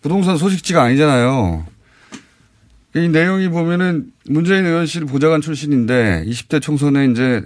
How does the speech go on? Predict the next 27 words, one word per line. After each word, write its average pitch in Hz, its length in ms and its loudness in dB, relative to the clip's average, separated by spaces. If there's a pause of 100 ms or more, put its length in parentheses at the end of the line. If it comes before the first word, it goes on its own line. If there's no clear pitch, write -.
(200)
당시 131 580 0 (560)
문재인 151 240 2
대통령 147 240 0
출마 175 320 0
안 110 60 2
했으니까 98 680 -2
그럼 110 240 -6
보좌관들이 151 480 2
흩어지는데 113 800 0
그럼 147 220 -2
다른 139 240 0
의원실로 139 400 0
간단 104 260 -2
말이죠. 85 520 -4 (1000)
육 170 180 -2
개월 208 220 4
정도 175 680 -2 (100)
그 156 460 -2
손혜원 180 320 -2
의원실에 151 360 0
있다가 123 240 -2
대선 139 340 0
캠프 143 280 -4
차려서 135 400 -2
대선 117 200 0
캠프에 117 220 -8
갔다. 92 520 -2